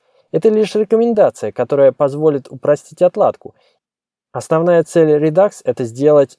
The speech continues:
процесс изменения состояния приложения предсказуемым и понятным. Redux пытается создать максимум удобства для разработчика, дать хороший developer experience, в том числе такие фичи, как time travel debugging,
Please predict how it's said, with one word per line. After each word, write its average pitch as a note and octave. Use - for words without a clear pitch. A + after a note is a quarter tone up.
процесс C#3
изменения C3+
состояния D3
приложения C#3
предсказуемым E3+
и E3+
понятным. D#3
Redux G3
пытается F#3+
создать E3+
максимум F3
удобства D#3+
для D3
разработчика, D#3+
дать G#2+
хороший C#3+
developer B2+
experience, A#2
в -
том C3+
числе E3
такие C3+
фичи, C3+
как -
time E3
travel C3
debugging, G#2